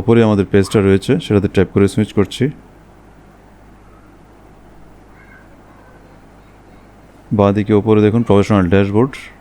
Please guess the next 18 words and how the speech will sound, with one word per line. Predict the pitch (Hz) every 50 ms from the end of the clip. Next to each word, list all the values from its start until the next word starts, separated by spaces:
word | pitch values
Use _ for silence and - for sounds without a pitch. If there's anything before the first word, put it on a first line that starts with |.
| - - - - - - - - - - -
এখানে | 117 101 104 101 98
আবার | 98 92 -
ট্যাপ | 101 90 - -
করছি, | 98 87 - - 123 147 156 - - - - - - - - - - - - - - - - - - - - - - - - - - - - - - - - - - - - - - - - - - - - - - - - - - - - - - 110
এখানে | 101 104 101 98 87
ট্যাপ | 98 95 87 -
করে | 107 117 156 160 - - -
পেজ | - 104 98 98 - - - - -
অ্যাক্সেস | - 98 - - - 104 104 131 - - - - - - - - - - - - - - - - 113
এখানে | 104 113 104 95
ট্যাপ | 104 90 - -
করছি। | 92 85 - - - 131 151 - - - - - - - - - - - - - - - - - - - - - - - - - - - - - - - - - - - - - - - - - - - - - - - - - - - - - - - - - - - - -
এখানে | 131 151 156 139
ট্যাপ | 143 135 -
করে | 135 131 120
তো | 127 120
আবারও | 113 113 117 113 113 113 - - - - - - - - - - - - - - - - - - - -
অ্যাপস | 113 104 - -